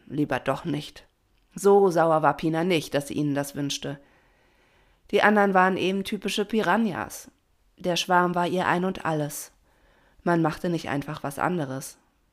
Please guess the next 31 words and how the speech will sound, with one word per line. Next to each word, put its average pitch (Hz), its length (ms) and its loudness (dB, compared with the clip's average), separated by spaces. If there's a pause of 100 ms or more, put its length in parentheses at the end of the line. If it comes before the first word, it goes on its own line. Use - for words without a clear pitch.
wie 139 120 -8
tanzen. 156 560 -8 (1080)
Aber 220 220 0
Pina 151 420 -4
konnte 180 340 -8
eben 160 320 -6
ebenso 202 400 -2
wenig 147 380 -6
aus - 220 -12
ihrer 165 340 -10
Haut 135 300 -8
wie 147 80 -6
die 190 160 -4
anderen. 151 540 -4 (920)
Darum 151 380 -2
wünschte 151 320 -4
sie 147 180 -4
ihnen 139 180 -4
auch 143 220 -6
nicht 143 260 -6
die 139 120 -10
Doña 127 300 -8
Rosa 131 400 -6
auf - 180 -20
den - 220 -16
Hals. - 400 -20 (1400)
Die 214 100 0
Flussdelfindame 139 1300 -6
war 160 200 2
zwar 135 220 -8
schon - 240 -8